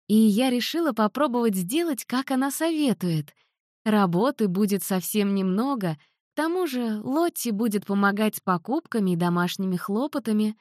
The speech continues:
В конце концов, мне тоже нужно что-то делать, чтобы не разлениться и не заскучать по дому», невозмутимо ответила Мэг. «У Салли Моффат целых четыре служанки»,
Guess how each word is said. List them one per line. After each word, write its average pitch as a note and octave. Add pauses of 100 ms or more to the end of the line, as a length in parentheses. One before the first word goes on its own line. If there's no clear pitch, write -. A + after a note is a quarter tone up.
(400)
В -
конце C4+
концов, A3+
мне A#3
тоже D4
нужно G3+
что-то F#3+
делать, F#3
чтобы F3+
не F3+
разлениться F#3
и F#3
не F#3+
заскучать A#3
по B3
дому», F#3 (400)
невозмутимо E3+
ответила E3
Мэг. E3 (840)
«У A#3
Салли A3
Моффат G#3+ (200)
целых C#4
четыре C#4
служанки», D#4